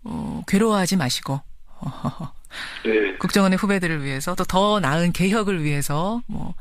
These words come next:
Speaker 1: 아, 이 힘을 좀 보태주시기를 부탁드리겠습니다.
Speaker 2: 네, 그러겠습니다.
Speaker 1: 예, 오늘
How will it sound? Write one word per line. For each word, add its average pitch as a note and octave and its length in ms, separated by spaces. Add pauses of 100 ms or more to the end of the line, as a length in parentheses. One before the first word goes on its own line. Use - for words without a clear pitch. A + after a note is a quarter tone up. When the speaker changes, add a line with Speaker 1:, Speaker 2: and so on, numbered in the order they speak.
(160)
Speaker 1:
아, - 320 (160)
이 G3 100
힘을 E4 280
좀 A#3+ 120
보태주시기를 D#3+ 640
부탁드리겠습니다. - 1040 (380)
Speaker 2:
네, B2 360 (160)
그러겠습니다. A2+ 640
Speaker 1:
예, E3 220
오늘 G3+ 260